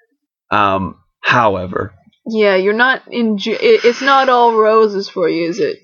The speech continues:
Speaker 1: No. Uh, the menu navigation is a little bit of a problem. It's just, uh, it just handles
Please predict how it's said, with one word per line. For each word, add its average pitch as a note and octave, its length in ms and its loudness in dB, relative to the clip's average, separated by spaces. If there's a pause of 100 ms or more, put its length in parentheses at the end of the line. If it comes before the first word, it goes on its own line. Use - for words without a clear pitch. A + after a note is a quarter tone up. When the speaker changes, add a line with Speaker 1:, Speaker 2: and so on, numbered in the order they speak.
(100)
Speaker 1:
No. B2+ 600 0 (340)
Uh, B2+ 400 0 (160)
the A#2+ 420 -2 (360)
menu D3 580 2
navigation A#2+ 880 0
is G#2+ 140 0
a G#2+ 60 2
little G#2+ 200 2
bit G#2 160 0
of G2+ 80 -4
a G#2 80 -4
problem. F#2 640 0 (800)
It's - 220 -2
just, C#3+ 280 -2
uh, C#3 280 2 (160)
it D3 120 -8
just - 200 -4 (340)
handles C3 760 0